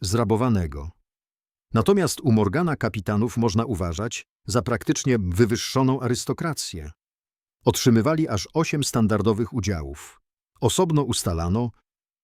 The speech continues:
odszkodowania za okaleczenia. Ręka, noga, oko, palec. Piratowi opłacano wszystko, co stracił w walce.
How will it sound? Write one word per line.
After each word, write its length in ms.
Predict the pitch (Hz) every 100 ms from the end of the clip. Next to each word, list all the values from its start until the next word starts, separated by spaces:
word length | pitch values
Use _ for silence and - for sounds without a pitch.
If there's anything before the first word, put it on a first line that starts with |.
| _ _ _ -
odszkodowania 800 | - - 123 107 98 123 113 101
za 140 | 120
okaleczenia. 720 | 113 113 101 - 87 69 78 - _ _ _ _ _
Ręka, 400 | 107 143 147 135
noga, 300 | 113 120 107
oko, 220 | 110 101 90
palec. 560 | 85 78 73 - - _ _ _ _ _ _ _ _
Piratowi 480 | 127 127 - 214 196
opłacano 500 | 120 123 - 170 151
wszystko, 480 | - 214 - - 185
co 140 | 151
stracił 440 | - 113 110 117 104
w 140 | 85
walce. 500 | 95 80 - 90